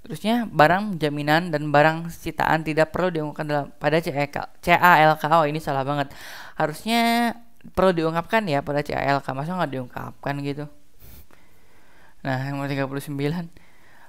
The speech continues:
Kegiatan opname fisik atau stok opname dilakukan uak pabes, setidaknya setiap, nah ini setiap satu semester sekali ya. Nah, atau dengan kata lain itu tiga puluh Juni dan tiga puluh Desember.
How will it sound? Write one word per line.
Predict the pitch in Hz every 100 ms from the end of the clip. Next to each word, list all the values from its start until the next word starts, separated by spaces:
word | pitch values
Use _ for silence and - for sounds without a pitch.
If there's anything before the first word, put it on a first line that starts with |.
| -
Kegiatan | 156 139 151 180 180
opname | 180 151 147 147 147 147
fisik | 185 - 156
atau | 151 156
stok | 160 151
opname | 165 - 135
dilakukan | 139 135 139 165
uak | 156 170 165 160
pabes, | 160 143 165
setidaknya | 131 147
setiap, | 165 - 165 170 - - -
nah | -
ini | 156
setiap | 180 - 170
satu | 170 165
semester | 156 151 147 156
sekali | - 160 175 147
ya. | 143 - - - -
Nah, | 135 135 135 127
atau | 135 - 151 170
dengan | 160 156 139
kata | 139 135
lain | 131 131 135
itu | 135 - 160 190 202 196 196 196
tiga | 135 135
puluh | 139 135
Juni | 139 165
dan | 156
tiga | 143
puluh | 131 135
Desember. | 135 139 131 131